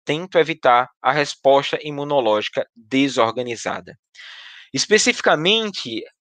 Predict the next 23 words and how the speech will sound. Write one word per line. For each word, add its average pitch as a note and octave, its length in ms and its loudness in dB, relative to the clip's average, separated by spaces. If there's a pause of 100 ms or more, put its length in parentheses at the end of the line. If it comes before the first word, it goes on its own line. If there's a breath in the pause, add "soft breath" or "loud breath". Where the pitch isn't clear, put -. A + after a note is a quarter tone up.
vamos F3 300 -2
abordar D3+ 760 4 (280)
esses D#3 760 -6
tratamentos, D3 1000 -2
é, C3 140 4
destacados C3 800 2
agora, A2+ 520 0 (400 loud breath)
mas D#3+ 160 0
existem A3+ 300 -2
alguns F3+ 440 -2
outros F#3 460 0
que F#3 120 -14
precisam F3 640 -8
ser D3+ 640 0
levados C#3 480 2
em D3 80 -8
consideração. C#3 800 2 (480 loud breath)
Por A#3+ 160 -2
exemplo, F3 680 0 (200)
o D#3 160 2
B D#3 180 0
C F3 200 0
G. A#2+ 320 -2